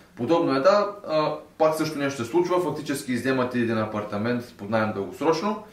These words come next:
Гледайте да е, нали, там спазвате някакви правила на Airbnb, да е на добро място, да има някакви удобства, които търсят хората, които пътуват постоянно и търсят Airbnb-та, booking точка com апартаменти, и съответно го отдавате под наем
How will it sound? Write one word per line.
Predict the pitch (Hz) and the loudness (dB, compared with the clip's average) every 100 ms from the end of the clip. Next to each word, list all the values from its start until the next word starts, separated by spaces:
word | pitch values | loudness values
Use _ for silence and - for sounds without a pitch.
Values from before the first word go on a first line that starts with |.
| - - - - | -20 -20 -20 -8
Гледайте | 110 135 135 | 2 4 4
да | 117 117 110 | 4 4 4
е, | |
нали, | 117 113 | 2 2
там | 113 101 | 2 2
спазвате | - 110 107 104 | 4 4 2 -2
някакви | 107 - 98 | -2 -4 -4
правила | 107 107 135 147 151 143 | -4 0 4 6 4 0
на | 143 | 2
Airbnb, | 143 131 139 135 135 | 2 2 0 0 2
да | 120 | 2
е | |
на | 104 | 2
добро | 101 104 143 | -2 0 2
място, | 143 139 139 131 131 127 | 4 2 2 2 4 4
да | 120 | 0
има | 117 | 2
някакви | 113 113 - 104 | 2 0 -2 -6
удобства, | 98 139 139 139 | -2 0 0 -2
които | 131 131 127 | -2 -2 0
търсят | 135 123 123 - | 0 0 -2 -2
хората, | 123 120 117 | -2 0 -2
които | 127 - | -6 -6
пътуват | 123 120 120 117 | -6 -4 -4 -4
постоянно | 107 - 117 113 | -6 0 0 0
и | 107 | -4
търсят | 117 - 110 - | -4 -4 -6 -8
Airbnb-та, | - - 113 113 107 110 - 104 | -8 -4 -2 0 -2 -4 -6 -6
booking | 110 107 110 | -6 -8 -6
точка | 107 104 - | -6 -8 -8
com | 107 101 | -6 -4
апартаменти, | - 101 104 110 110 127 123 - - - - | -4 -6 -4 -2 -2 -4 -8 -10 -20 -20 -10
и | 147 | -2
съответно | 160 160 165 165 | 0 2 2 2
го | 147 | 0
отдавате | 139 147 143 - | 2 4 2 0
под | 120 | 0
наем | 147 147 | 4 4